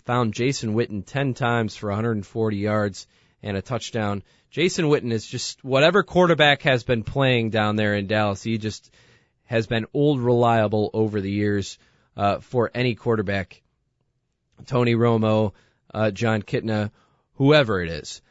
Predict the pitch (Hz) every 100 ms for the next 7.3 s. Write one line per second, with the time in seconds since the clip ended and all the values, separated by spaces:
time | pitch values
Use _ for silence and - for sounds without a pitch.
0 | _ - 143 220 220 190 147 170 180 175
1 | 170 165 - 135 170 170 - 151 131 -
2 | 175 180 156 143 151 147 123 - 156 139
3 | 117 - 143 151 147 139 - _ _ 139
4 | 135 127 120 139 127 113 - 151 - 135
5 | 127 135 - - 135 - 127 104 - 120
6 | 117 113 - 127 127 127 110 104 120 127
7 | 123 110